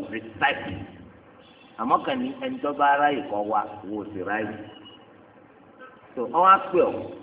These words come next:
ìwọ sì ráyè, ọ lọ. Tọ́ ọ bá lọ, ọ sì Ànábì Muhammad sallallahu alaihi wasallam. Tó bá sì jẹun tẹ́ ẹ máa lọ, eléyìí jẹ́ bó ti jẹ́. Ó sì dá wa lójú pé gbogbo ẹni tó bá jẹun, àdúrà ni ó sì. Àbí bẹ́ẹ̀ kọ́ ni? Wọ́n sọ àdúrà kọ́ lọ́wọ́ wò, Ọlọ́run dá sí.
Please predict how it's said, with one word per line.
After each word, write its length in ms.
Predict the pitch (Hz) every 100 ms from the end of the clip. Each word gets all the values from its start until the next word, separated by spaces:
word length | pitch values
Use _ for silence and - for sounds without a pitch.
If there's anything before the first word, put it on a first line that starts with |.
| - - - - -
ìwọ 180 | - 131
sì 140 | 165 160
ráyè, 320 | 120 127 123 104 - - -
ọ 140 | 131
lọ. 200 | 120 95 -
Tọ́ 120 | - 104
ọ 80 |
bá 180 | - 123
lọ, 160 | 123 117 113
ọ 140 | 123
sì 140 | - 107
Ànábì 320 | 107 135 127
Muhammad 540 | 104 - 143 160 170 170 - - -
sallallahu 400 | - 113 110 107
alaihi 240 | 107 98 92
wasallam. 360 | 92 92 - - -
Tó 120 | 160
bá 160 | 180 190
sì 180 | -
jẹun 240 | 113 123 120
tẹ́ 100 | 123
ẹ 60 |
máa 200 | 110 104
lọ, 160 | 101 98 98 -
eléyìí 280 | - 131 107
jẹ́ 140 | 101
bó 80 | 98
ti 160 | 98 92
jẹ́. 180 | - - - -
Ó 60 | 214
sì 140 | 220
dá 160 | 170 151
wa 120 | 147
lójú 160 | 151 147
pé 60 | 156
gbogbo 320 | 151 139 135
ẹni 120 | 135
tó 80 | 143
bá 140 | 139
jẹun, 300 | 131 135 123 120
àdúrà 300 | 113 160 165
ni 120 | 120
ó 60 | 113
sì. 160 | 110 - - - - - -
Àbí 200 | 113 139
bẹ́ẹ̀ 200 | 170 143
kọ́ 120 | 113
ni? 100 | 98 - - - - -
Wọ́n 180 | - 143
sọ 120 | 143
àdúrà 240 | 123 120 113
kọ́ 140 | 139
lọ́wọ́ 220 | 143 123
wò, 160 | 120 101
Ọlọ́run 340 | 113 131 113
dá 120 | 107 104
sí. 200 | -